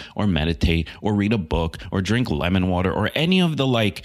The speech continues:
things that, like, sound like, "Oh, that's so nice." And that's, like, a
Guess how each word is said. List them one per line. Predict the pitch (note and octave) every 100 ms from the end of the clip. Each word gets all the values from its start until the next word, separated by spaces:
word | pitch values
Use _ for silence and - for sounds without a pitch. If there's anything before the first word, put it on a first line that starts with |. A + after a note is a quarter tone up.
| - -
things | - C3 C3+ C3
that, | A2+ G#2+ - - - -
like, | F#2 -
sound | - A#2+ A#2+ A#2+ A2
like, | G#2 A2
"Oh, | C3 A#2+
that's | A2 A2 -
so | B2 A#2
nice." | G2 G2 G2 F2+ E2+
And | F2+
that's, | F#2
like, | G#2 F#2 F#2
a | F2